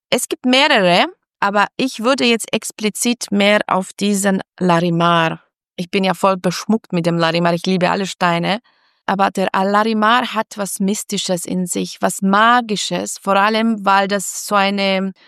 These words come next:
Rarität ist. Den gibt es nur in Dominikanischer Republik. Meiner Meinung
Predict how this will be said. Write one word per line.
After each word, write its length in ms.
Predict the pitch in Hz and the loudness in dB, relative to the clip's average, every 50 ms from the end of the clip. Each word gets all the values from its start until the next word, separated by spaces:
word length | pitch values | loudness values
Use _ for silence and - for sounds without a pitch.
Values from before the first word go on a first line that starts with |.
| _ _ _ _ _ _ _ _ - | _ _ _ _ _ _ _ _ -2
Rarität 640 | - 202 208 208 208 185 - - 240 240 247 240 - | 0 2 2 4 2 0 2 4 4 4 4 2 0
ist. 500 | - 175 175 165 - - - - - - _ _ - | -4 -4 -4 -4 -4 -8 -12 -14 -16 -18 _ _ -2
Den 140 | 185 190 196 | 0 0 0
gibt 180 | 202 202 - | 0 -2 -4
es 140 | 208 190 - | -4 -2 0
nur 140 | 214 208 220 | 2 2 4
in 100 | 226 220 | 4 4
Dominikanischer 840 | 196 214 208 208 208 208 190 - 208 208 214 220 214 - - 208 190 | 4 2 2 2 2 0 0 0 2 2 2 2 0 -2 -2 0 0
Republik. 760 | 190 180 - - 226 208 - 175 170 196 233 - - - - _ _ _ _ _ | -2 -2 0 -2 -2 0 0 0 0 -2 -2 -6 -12 -20 -20 _ _ _ _ _
Meiner 420 | - 175 190 208 262 320 339 339 311 | -2 0 2 2 2 2 2 2 2
Meinung 420 | 285 262 254 269 269 262 262 254 | 2 4 2 2 2 0 0 -2